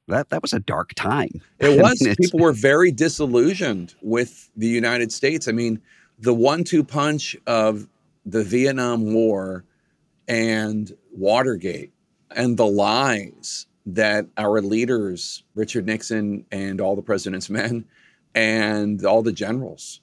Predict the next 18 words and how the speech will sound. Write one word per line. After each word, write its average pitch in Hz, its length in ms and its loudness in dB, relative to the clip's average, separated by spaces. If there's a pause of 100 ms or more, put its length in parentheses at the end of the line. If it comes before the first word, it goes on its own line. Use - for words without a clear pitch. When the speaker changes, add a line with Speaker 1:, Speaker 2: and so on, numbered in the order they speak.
Speaker 2:
the 113 80 -6
lies 110 520 -2
that 117 120 -4
they 107 120 0
were 107 180 2
exposed 120 600 -2
to 104 80 -4
have 95 200 -4
been 98 200 -8
telling 110 560 -4
the - 140 -12
public 143 640 -6 (1120)
were 101 160 -2
depressing. 98 760 -4
And 92 300 -10 (540)
people 123 720 4
were 113 440 2
upset. 127 540 0